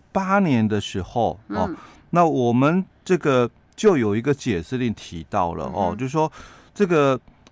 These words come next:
Speaker 1: 社会团体，哦，
Speaker 2: 嗯。
Speaker 1: 因为其实如果是以这个社福机构来讲的话，哦，
Speaker 2: 嗯。
Speaker 1: 在八十七年其实就有把社会，社会福利的一个业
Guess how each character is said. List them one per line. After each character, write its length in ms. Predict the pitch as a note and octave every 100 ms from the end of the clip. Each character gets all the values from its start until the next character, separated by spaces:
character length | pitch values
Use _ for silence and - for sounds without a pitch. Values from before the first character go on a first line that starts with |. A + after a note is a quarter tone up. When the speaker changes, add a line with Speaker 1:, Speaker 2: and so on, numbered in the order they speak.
| _
Speaker 1:
社 200 | - A3
会 100 | G#3
团 280 | E3 B2 C3+
体， 260 | D3+ G#2+ - -
哦， 160 | A#2+
Speaker 2:
嗯。 20 | E3+
Speaker 1:
因 20 |
为 120 | G#3
其 180 | - A3
实 160 | G#3
如 240 | E3+ E3 A3+
果 220 | - C3
是 360 | - F#3 F3+ D3
以 400 | C3 A#2 G#2 G2+
这 120 | - D3+
个 180 | C#3
社 260 | B2 - G3
福 140 | C3
机 240 | A#2 C#3 C#3
构 180 | D3+ A#2+
来 160 | G2
讲 280 | G2 G#2+ E2+
的 120 | F2+
话， 200 | E2 B2
哦， 260 | G2 F#2+ F2+
Speaker 2:
嗯。 360 | A3+ A3+ D3+ C3+
Speaker 1:
在 160 | - F#3+ -
八 200 | G#3 G#3
十 120 | F#3+
七 220 | - F#3+
年 140 | F#3 C3+
其 160 | D#3+
实 120 | D3+ C#3+
就 180 | F#3
有 160 | C3+ A2+
把 300 | A#2+ G#2 F#2
社 240 | F#2 D#3
会， 100 | D3+ - - _
社 180 | - F#3+
会 80 | E3+
福 180 | - C3+
利 220 | D3+ C#3+ - -
的 160 | B2+
一 80 | A#2
个 300 | A#2 A2+ G#2 - - - _
业 280 | - D#3+ B2+